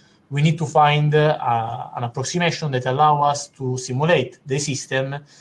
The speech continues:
without considering particles so small as the, uh, the, the dimension that, uh, that we have here. So how we solve this problem? Particularly in our case, we use, uh, mainly two kind of, uh, particle.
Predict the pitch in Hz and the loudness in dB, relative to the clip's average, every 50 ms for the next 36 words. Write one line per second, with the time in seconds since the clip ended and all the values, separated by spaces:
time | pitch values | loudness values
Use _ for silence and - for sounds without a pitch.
0 | _ _ _ - 123 127 160 156 147 - - - - - 139 123 127 135 131 127 | _ _ _ -6 -2 0 0 0 0 -4 -8 -8 -8 -6 -6 -4 -4 -4 -4 0
1 | 139 127 123 - 123 127 123 - - 156 147 - 139 135 127 120 120 120 120 120 | -2 -2 -2 -2 -6 -6 -6 -4 -4 -6 -4 -4 -2 0 0 0 0 0 -4 -6
2 | _ _ _ _ _ _ _ 127 123 123 127 131 127 120 120 120 120 123 127 - | _ _ _ _ _ _ _ -2 0 0 0 0 -4 -4 -4 -2 0 0 -2 -2
3 | - 127 117 113 110 110 107 107 110 117 127 143 127 127 120 113 110 113 117 120 | -4 -8 -8 -8 -8 -12 -16 -18 -18 -20 -20 -20 -18 -12 -10 -10 -10 -10 -14 -16
4 | 131 - - 123 123 120 127 127 127 123 120 - 127 117 113 117 113 - _ - | -18 -20 -10 -8 -4 -4 -2 -2 -2 -4 -4 -6 -8 -6 -6 -6 -8 -8 _ -16
5 | 113 113 113 113 - - - 123 120 - - 131 120 - - - 120 - - - | -14 -14 -16 -18 -20 -14 -12 -12 -12 -2 0 0 0 0 -2 -8 -10 -10 -10 -14
6 | _ - - 165 143 135 - - _ - 175 180 175 165 143 - - 156 147 127 | _ -2 0 2 2 2 -2 -6 _ 4 4 4 4 2 0 2 2 2 2 2
7 | 123 123 - - 131 127 131 - - _ _ - _ - _ - - _ _ _ | -2 -6 -4 -4 -4 -4 -4 -8 -20 _ _ -20 _ -20 _ -20 -20 _ _ _
8 | _ - 143 131 - 202 202 180 156 143 143 147 151 151 151 - 190 185 175 139 | _ -6 -6 -4 -4 0 2 2 2 4 4 2 2 0 2 2 2 2 2 0
9 | 139 135 135 139 131 127 139 131 123 123 123 - - _ - 147 143 135 131 131 | -4 -6 -6 -6 -6 -4 0 0 0 0 -2 -6 -14 _ -6 -4 -2 -2 -4 -4
10 | - 196 190 185 - _ _ _ - 151 131 127 120 120 120 117 117 - - 127 | -4 -4 -4 -4 -8 _ _ _ 0 0 0 0 -2 -4 -6 -8 -10 -12 -16 -16
11 | 110 107 - - _ _ 147 139 135 - 156 160 190 196 | -16 -16 -16 -20 _ _ -2 -2 0 -4 -6 -6 -6 -8